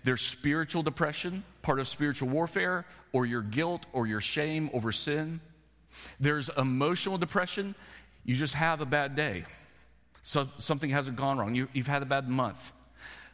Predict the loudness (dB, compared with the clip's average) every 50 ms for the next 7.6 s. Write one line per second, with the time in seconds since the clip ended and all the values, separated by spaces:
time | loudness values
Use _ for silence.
0 | -4 0 2 2 2 2 -2 -4 -4 -2 0 0 0 0 -2 -2 0 0 0 0
1 | 0 0 0 0 -2 -8 -8 -10 -10 -12 -16 -20 -20 -20 _ -20 -14 -6 -2 0
2 | 2 2 2 2 2 2 2 2 2 0 -2 0 -2 -4 -4 -4 -2 0 0 0
3 | 0 2 2 2 2 2 2 0 -2 -4 -4 -6 -10 -10 -10 -12 -20 -20 -20 -20
4 | -20 -20 _ -20 -20 -20 -10 _ -2 -2 0 2 0 0 2 0 -2 -2 -2 0
5 | 2 2 2 0 -2 0 0 0 0 0 -2 -2 -2 -2 -4 -2 0 0 0 0
6 | 0 -2 -2 -2 0 0 -2 -2 -2 0 0 2 2 2 2 0 0 -2 -2 -2
7 | -2 0 0 0 0 0 -2 -6 -10 -14 -14